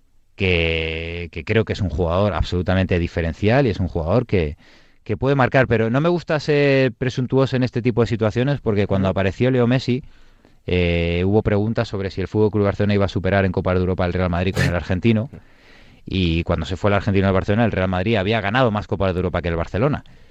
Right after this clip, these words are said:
Speaker 1: Entonces yo creo que el Real Madrid tiene por delante un futuro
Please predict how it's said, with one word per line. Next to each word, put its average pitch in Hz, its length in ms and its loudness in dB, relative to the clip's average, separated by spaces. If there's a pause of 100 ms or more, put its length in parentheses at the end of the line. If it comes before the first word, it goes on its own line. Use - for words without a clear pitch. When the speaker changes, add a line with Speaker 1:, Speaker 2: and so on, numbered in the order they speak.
(360)
Speaker 1:
Entonces 120 340 -2
yo 127 120 2
creo 139 180 2
que 120 100 2
el 107 80 2
Real 117 160 4
Madrid 117 260 2
tiene 113 300 0
por 104 160 -2
delante 104 240 0
un 98 80 -2
futuro 101 580 2